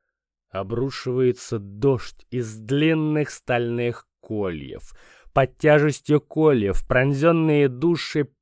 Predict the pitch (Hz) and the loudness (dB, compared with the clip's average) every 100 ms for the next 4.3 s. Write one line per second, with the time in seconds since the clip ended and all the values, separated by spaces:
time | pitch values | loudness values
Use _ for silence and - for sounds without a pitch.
0 | - 165 165 143 131 120 - 120 123 143 | 2 6 8 8 4 4 2 0 2 2
1 | 165 160 156 - - - - 151 - 170 | 0 2 2 2 -4 -14 -2 -2 4 6
2 | 175 185 175 175 165 - 180 170 156 147 | 8 10 10 8 6 2 2 4 4 2
3 | - 147 147 131 147 147 - 143 - - | 4 4 4 6 6 6 6 0 0 -4
4 | 156 160 156 | 4 4 4